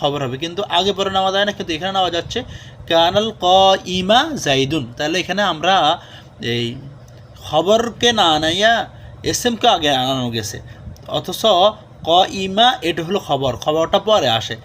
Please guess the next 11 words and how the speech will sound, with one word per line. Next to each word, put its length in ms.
আসার 300
কথা 140
এইভাবে 320
যে 120
কানা 420
জাইদুন 380
আল 180
কাইমা। 440
আশা 220
করি 140
বুঝেছেন। 380